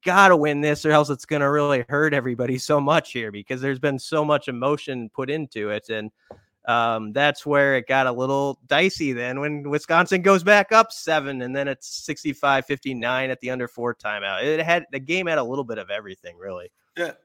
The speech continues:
Speaker 2: It was, it was wild because it felt like there was two just Wisconsin surges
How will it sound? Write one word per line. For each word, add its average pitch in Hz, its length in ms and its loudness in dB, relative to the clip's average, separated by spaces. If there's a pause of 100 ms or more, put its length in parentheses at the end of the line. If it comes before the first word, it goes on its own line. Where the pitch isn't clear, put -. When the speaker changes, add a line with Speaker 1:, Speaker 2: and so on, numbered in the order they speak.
(340)
Speaker 2:
It 170 60 4
was, 202 160 2
it 190 140 0
was 190 180 2
wild 175 400 4
because 147 500 -2
it 139 220 0
felt 160 260 2
like 151 300 2
there 143 160 0
was 127 240 -4
two 196 260 -6
just 147 240 -2
Wisconsin 131 720 -4
surges 95 840 -6